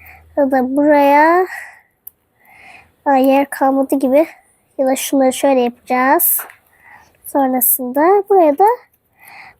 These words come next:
bu geliyor arkadaşlar. Evet, hepsini koyduk. Koyduğumuzda sonrasında da buna göre takılıyormuş buraya. Ve arkadaşlar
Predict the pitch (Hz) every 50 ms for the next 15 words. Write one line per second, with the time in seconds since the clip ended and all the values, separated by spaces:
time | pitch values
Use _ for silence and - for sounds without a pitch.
0 | _ _ 359 349 339 330 320 - - _ - 294 285 285 277 269 269 262 262 277
1 | 277 285 277 - - - - _ _ _ _ _ _ _ 285 262 - 269 262 254
2 | - - 262 269 277 311 320 - - - - - _ _ _ _ _ _ _ _
3 | _ _ _ _ _ _ _ _ _ _ - - - - _ _ _ 349 311 285
4 | 269 - - 370 370 - - - 330 349 370 359 - 392 370 320 269 - - -
5 | - - - - - _ _ - - 415 415 392 370 339 349 320 320 311 311 302
6 | 285 349 381 - - 440 381 349 330 302 - 311 302 294 277 269 320 381 453 453
7 | - _ _ - - - - _ _ _ - 403 381 349 311 269 277 277 285 339
8 | 453 508 - _ _ _ _ - 311 262 - - 233 226 226 226 240 - - -
9 | 277 254 240 240 247 277 311 370 440 466 - - - - _ _ - - - -
10 | _ _ _ _ _ _ _ _ _ _ _ _ _ _ - 226 226 247 254 254
11 | 254 - 269 262 277 277 277 - - 302 294 285 285 277